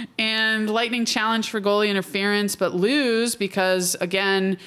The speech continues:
uh, there was no interference. He was hit on the wrist, not on the glove.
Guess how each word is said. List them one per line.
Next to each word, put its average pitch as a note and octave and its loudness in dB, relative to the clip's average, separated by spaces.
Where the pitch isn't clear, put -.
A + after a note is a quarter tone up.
uh, F3 0
there A3 -2
was C#4+ 2
no A#3 0
interference. E3 -2
He G3+ -2
was G3 2
hit - -4
on G#3 -2
the G3 0
wrist, F3+ -2
not F3+ 0
on F3 0
the E3+ -4
glove. E3+ -2